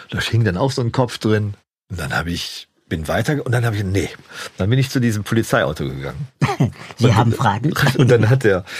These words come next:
Speaker 1: der Beifahrer schnell sein Fenster hochgemacht und ich hab ihm gesagt, „Mach das Fenster wieder runter.“ Hat das Fenster runtergemacht, die Schießscharte war wieder zugegangen. Und dann hab ich ihm gesagt, „Was Sie hier gerade machen, ist absolut respektlos.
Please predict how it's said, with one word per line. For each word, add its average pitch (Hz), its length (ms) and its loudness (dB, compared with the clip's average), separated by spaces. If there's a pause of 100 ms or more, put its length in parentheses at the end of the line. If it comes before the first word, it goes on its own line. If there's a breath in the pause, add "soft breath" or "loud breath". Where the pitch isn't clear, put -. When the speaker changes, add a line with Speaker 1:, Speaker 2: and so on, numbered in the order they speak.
(220 loud breath)
Speaker 1:
der 92 100 2
Beifahrer 101 360 2
schnell 127 240 2
sein 101 140 2
Fenster 156 380 0
hochgemacht 95 600 -2
und 110 80 0
ich 95 100 -2
hab - 160 -2
ihm 101 320 -2
gesagt, 107 240 2
„Mach 113 160 -2
das - 160 -2
Fenster - 380 -2
wieder 82 160 -6
runter.“ 85 280 -8
Hat 131 100 2
das - 120 0
Fenster 131 300 -2
runtergemacht, 82 360 -4
die 90 60 -2
Schießscharte 107 500 0
war 85 120 2
wieder 78 160 -4
zugegangen. 110 540 -2 (1000 loud breath)
Und 101 80 2
dann 98 100 2
hab 117 120 2
ich - 160 -2
ihm 117 140 0
gesagt, 107 540 0 (320 soft breath)
„Was 95 180 -2
Sie 104 80 0
hier 120 180 0
gerade 90 260 -2
machen, 85 440 -2 (460)
ist - 260 -6 (120)
absolut 82 580 -4
respektlos. - 920 -8